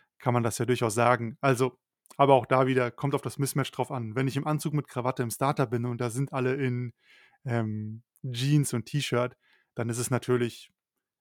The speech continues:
einfach, 'nen lockeren Spruch zu machen und zu sagen: „Oh, okay,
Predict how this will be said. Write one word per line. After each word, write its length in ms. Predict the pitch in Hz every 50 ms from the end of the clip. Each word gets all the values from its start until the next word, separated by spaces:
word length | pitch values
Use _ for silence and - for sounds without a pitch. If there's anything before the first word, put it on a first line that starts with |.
| _ _ -
einfach, 540 | 131 135 147 139 - 147 139 120 - -
'nen 140 | - 123 123
lockeren 380 | 120 135 131 - 139 117 120 117
Spruch 240 | - - 196 - -
zu 120 | - -
machen 400 | 165 170 170 147 175 180 180 - _ _ _ _ _ _ _ _ _ _ _ _ _ _ _
und 160 | 131 127 113
zu 80 | - 123
sagen: 360 | 110 120 123 120 113 113 117
„Oh, 200 | 117 127 143 143
okay, 440 | 135 - - 135 143 156 175 165 160